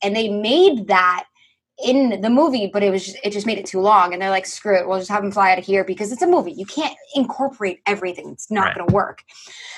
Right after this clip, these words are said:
Speaker 1: And it was just, it was fucking dope. They,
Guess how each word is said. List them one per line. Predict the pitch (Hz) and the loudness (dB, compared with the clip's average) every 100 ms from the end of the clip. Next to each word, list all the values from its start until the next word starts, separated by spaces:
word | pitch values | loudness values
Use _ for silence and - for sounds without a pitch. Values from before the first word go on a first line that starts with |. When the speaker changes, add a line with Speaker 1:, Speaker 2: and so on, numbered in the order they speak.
| - - | -16 -8
Speaker 1:
And | 233 208 202 | -6 -6 -6
it | 226 247 | -8 -4
was | 247 - | -4 -2
just, | 247 - - _ _ _ - | -6 -8 -14 _ _ _ 2
it | 320 | 2
was | 247 | 2
fucking | 202 190 - | -4 -10 -10
dope. | - - 196 | -12 -8 2
They, | 262 226 | 2 2